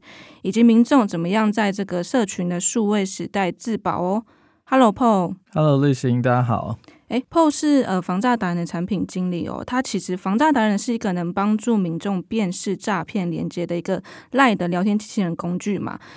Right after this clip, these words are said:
Speaker 1: 那我们就好奇说，其实趋势科技以前是做防毒软体的。
Speaker 2: 对。
Speaker 1: 那是什么样的契机让你开始想要发展防诈达人的一个产品，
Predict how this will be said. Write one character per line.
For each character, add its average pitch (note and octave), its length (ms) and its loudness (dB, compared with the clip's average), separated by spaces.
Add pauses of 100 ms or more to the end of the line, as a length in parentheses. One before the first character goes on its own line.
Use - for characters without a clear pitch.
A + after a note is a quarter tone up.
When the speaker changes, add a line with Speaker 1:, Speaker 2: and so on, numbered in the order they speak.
(180)
Speaker 1:
那 E4 220 4
我 G3+ 100 2
们 G3+ 160 6
就 B3+ 80 2
好 C4+ 180 0
奇 G3 160 -4
说， G#3+ 200 -2
其 G3 120 -8
实 F3+ 80 -4
趋 A#3 200 -6
势 B3 120 -4
科 A3+ 200 -4
技 G#3 120 -4
以 E3 80 -4
前 E3+ 220 -6
是 G3+ 80 -8
做 G3+ 320 -4
防 F3 260 -8
毒 F3 160 -6
软 E3 240 -6
体 - 300 -14
的。 - 160 -14 (160)
Speaker 2:
对。 B2 180 0
Speaker 1:
那 C4+ 120 2
是 D4+ 100 -2
什 - 140 -2
么 F3 80 -2
样 A#3 200 2
的 F#3 120 0
契 A3 260 -2
机 G3+ 200 -2
让 G#3 220 0
你 E3+ 60 -2
开 G3+ 220 -4
始 G#3 120 -8
想 E3 220 -6
要 E3+ 80 -4
发 F#3+ 240 -4
展 F#3 240 -6
防 E3 300 -6
诈 A3+ 240 -2
达 D#3+ 240 -6
人 E3 180 -4
的 E3 100 -4
一 E3+ 80 -4
个 E3+ 140 -6
产 E3+ 340 -6
品， F3 240 -6